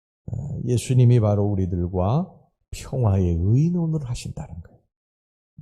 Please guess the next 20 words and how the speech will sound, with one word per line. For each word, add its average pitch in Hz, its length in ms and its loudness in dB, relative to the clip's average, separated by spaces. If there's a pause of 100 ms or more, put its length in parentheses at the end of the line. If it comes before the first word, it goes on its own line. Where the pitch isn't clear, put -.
(500)
강압적으로 170 720 8
막 - 460 0 (100)
이끌어 170 320 6
가시는 123 400 2
것이 104 220 -6
아니라, 95 440 -6 (200)
"아들아, 78 440 -2
딸아, 90 480 -4 (640)
이리로 135 420 0
가는 127 340 -2
것이 113 260 -4
옳다. 107 540 -10 (500)
이리로 165 400 4
너는 143 300 6
가야 101 320 -4
된다. 101 500 -4 (220)
너는 180 240 8
이렇게 160 380 4
살아야 110 580 0
돼." 117 380 0